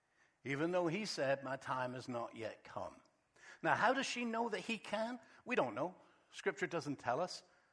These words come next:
But we can kind of deduce from this scripture that Jesus has done something before, that his mother knows he can fix this problem. We, we don't know. You know, and I often think about this.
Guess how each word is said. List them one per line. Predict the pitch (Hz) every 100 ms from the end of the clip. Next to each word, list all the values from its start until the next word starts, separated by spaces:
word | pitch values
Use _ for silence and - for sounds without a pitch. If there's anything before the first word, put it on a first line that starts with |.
| _ - -
But | 165
we | 180 247
can | 214
kind | 202 220 226
of | 151
deduce | 160 131 233 -
from | - 175
this | 175
scripture | - - 240 - 160
that | 165 160
Jesus | 233 269 240 202
has | 156
done | 151 202 233
something | - 175 180 165
before, | 156 151 - 214 160
that | 165
his | 196 139
mother | 175 220 196 135 170 - - _ _ _ _ _ _ _
knows | - 160 220 220 226 220 - - _ _ _ _ _ _
he | -
can | 185 170
fix | 226 226
this | 226 -
problem. | 220 233 220 95 - - _ _
We, | 165 156
we | 190
don't | 254 220 151
know. | 156 190 - - - - - - -
You | 233
know, | 233 196 - -
and | 214
I |
often | 220 220 233
think | 233 226
about | 233 147 131
this. | 131 147 -